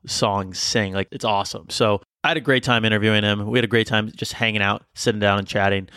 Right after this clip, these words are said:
Uh, we talk about inspiration, creativity, his process for coming up with songs, how music just flows out of him. We talk about his story and how he adjusted from going and singing in local gospel choirs to being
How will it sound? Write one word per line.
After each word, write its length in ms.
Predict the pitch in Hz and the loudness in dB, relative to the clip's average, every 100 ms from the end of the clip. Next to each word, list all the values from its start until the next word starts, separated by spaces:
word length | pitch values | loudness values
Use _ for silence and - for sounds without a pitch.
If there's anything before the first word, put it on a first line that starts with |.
| - - | -20 -2
Uh, 80 | 101 | 2
we 80 | 107 | 4
talk 260 | 139 117 120 | 2 0 0
about 160 | 110 | 0
inspiration, 840 | 127 123 - 113 113 110 117 107 107 | 0 -2 0 2 2 2 2 0 -2
creativity, 1000 | - 135 143 131 - 113 104 107 107 104 - - | -4 0 2 2 0 -2 0 0 0 -2 -12 -10
his 180 | - 143 | -2 -2
process 600 | - - 107 110 120 107 | 0 0 0 2 -2 -2
for 140 | - 113 | -6 -8
coming 360 | - 117 113 | -2 0 2
up 240 | 104 104 107 | 2 0 0
with 160 | 107 | -2
songs, 520 | - - 101 101 101 | 0 -4 -2 -2 -4
how 280 | - 110 101 - _ | 0 2 2 -4 _
music 260 | 123 123 117 | 0 0 0
just 220 | - - | -2 -6
flows 340 | - 110 110 101 | 0 2 4 4
out 160 | 98 | 2
of 60 | 98 | 2
him. 220 | 98 92 - _ _ | 0 -2 -12 _ _
We 120 | 120 | -4
talk 160 | 123 123 | -2 -2
about 160 | 104 | -4
his 200 | - 151 | -4 -4
story 460 | - 135 120 120 117 | 0 2 4 4 0
and 120 | 117 | -2
how 140 | 120 131 | 2 2
he 60 | |
adjusted 360 | 123 127 - 123 | 2 0 0 -2
from 160 | 120 | -2
going 260 | 117 117 110 | 2 2 0
and 120 | 101 | -6
singing 320 | - 127 117 | -4 0 0
in 260 | 113 113 110 | -2 -6 0
local 380 | 120 139 156 123 | 2 2 2 0
gospel 460 | 120 117 135 131 | 0 -2 -2 -6
choirs 560 | 117 - 95 92 95 - - - | -6 -4 -2 -2 -4 -8 -18 -14
to 120 | - 117 | -4 0
being 300 | 123 113 | 2 0